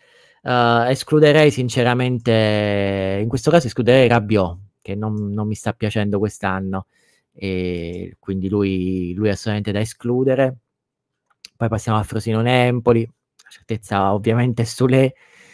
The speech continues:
Eh, mi aspetto che Mazzitelli possa tornare ai, ai livelli buoni che aveva dimostrato anche prima della, della squalifica.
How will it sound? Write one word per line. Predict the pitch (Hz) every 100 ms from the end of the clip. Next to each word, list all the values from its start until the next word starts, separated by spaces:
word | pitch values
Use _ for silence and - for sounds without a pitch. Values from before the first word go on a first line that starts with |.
| - _ _ -
Eh, | 107 104 101 98 98 92 92 90
mi | 123
aspetto | 135 - - 147 -
che | 123 120
Mazzitelli | 117 113 - 110 117 113 104
possa | 104 - 101
tornare | 104 107 104 101 98 98 98
ai, | 98 95 104
ai | 98
livelli | 104 110 117 113
buoni | 107 110 113 107
che | 95
aveva | 95 95 92
dimostrato | 85 98 98 104 98
anche | 98 101
prima | 104 101
della, | 98 92 92 90
della | 104 98 95
squalifica. | - 131 123 135 - 139 147